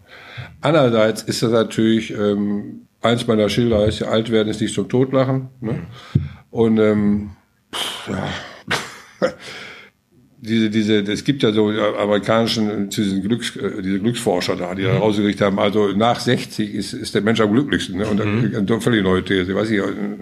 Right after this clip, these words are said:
Speaker 1: das wollen die natürlich an Leute, die nach, die älter als sechzig sind, verkaufen, ne?
Speaker 2: Aber das passt ja auch gut auch in das
Speaker 1: Oh.
Speaker 2: Gesellschaftsbild.
Speaker 1: Äh, ja, aber, aber da kann ich eigentlich nicht, nicht, also es gibt vieles, was jetzt im Alter, ähm, besser ist als früher,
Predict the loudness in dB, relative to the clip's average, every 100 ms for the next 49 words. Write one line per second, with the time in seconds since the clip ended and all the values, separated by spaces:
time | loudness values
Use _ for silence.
0 | -10 -8 -2 0 2 2 2 2 4 2
1 | 0 0 0 -2 -4 -4 0 0 0 0
2 | -2 -4 -6 -10 -8 -6 2 2 2 -2
3 | -2 -2 0 0 0 0 0 0 2 0
4 | 0 2 0 2 0 0 -6 -10 -2 2
5 | 4 4 4 4 4 4 4 4 4 2
6 | 0 -2 0 0 0 0 -2 -6 -8 -12
7 | -12 -12 -10 -8 -6 -4 -2 -2 0 0
8 | 0 0 -2 -4 0 0 2 -2 -4 -16
9 | -20 -12 -2 2 2 0 -6 -10 -10 -8
10 | -2 0 2 2 0 -4 -4 -4 -4 0
11 | 2 2